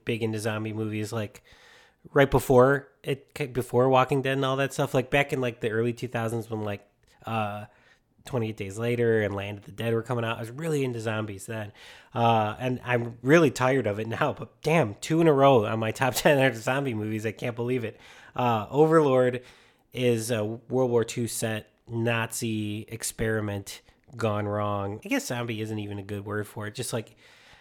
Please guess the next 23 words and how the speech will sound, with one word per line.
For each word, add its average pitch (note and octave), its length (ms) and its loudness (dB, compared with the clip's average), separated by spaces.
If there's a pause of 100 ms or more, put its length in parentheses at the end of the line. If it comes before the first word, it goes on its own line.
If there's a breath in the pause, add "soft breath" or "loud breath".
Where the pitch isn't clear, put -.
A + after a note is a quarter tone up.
(120 soft breath)
it's, - 260 -2
it's, C#3 220 -4 (100)
it's C#3+ 200 -4
more F3+ 280 8
like G3 240 6
the C3 140 0
Reanimator A2 800 0
zombies G#2 500 -12
than, G#2+ 200 -8
like, G2 240 -10
the, G2+ 440 -12 (440 soft breath)
you A#2 100 -4
know, G2+ 280 -10 (160)
infection G#2+ 600 -10
zombies, G2+ 440 -8
I A2 80 -12
guess. A2+ 360 -14 (280 loud breath)
And B2 220 -2
it, D3 280 2
it D3+ 140 6
is D#3 300 6
literally C#3 480 6
like A2+ 400 0